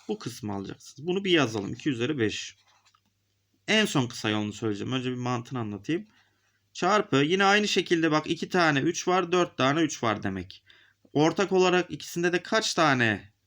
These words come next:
ortak diyorum? Ee, üç var. iki tane var. Değil mi? Yani burada mesela dört tane yok. Üç üzeri iki yazdım.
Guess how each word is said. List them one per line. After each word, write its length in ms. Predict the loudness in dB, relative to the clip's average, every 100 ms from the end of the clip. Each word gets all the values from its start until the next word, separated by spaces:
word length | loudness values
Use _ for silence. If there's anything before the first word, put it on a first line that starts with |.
| _ -2
ortak 520 | 0 2 0 -4 -4
diyorum? 360 | -4 -4 -6 -8 _ _ _ _ _ _ 0
Ee, 640 | 2 4 4 4 2 -2 -8 -8
üç 240 | -8 0
var. 220 | 2 2
iki 240 | -2 -4 -2
tane 320 | 0 2 2
var. 360 | -2 -6 -16 _ _ _ _ _ _ _ _
Değil 120 | -6 -4
mi? 140 | -2
Yani 200 | 0 0
burada 280 | 0 2 2
mesela 340 | 2 0 -2 2
dört 240 | 0 0
tane 220 | -2 0
yok. 180 | -2 -4 -8 _ _ _ _ _ _ _ _ _
Üç 180 | -4 -2
üzeri 260 | 0 2 2
iki 320 | -2 -4 -2
yazdım. 480 | 0 0 0 -4 -12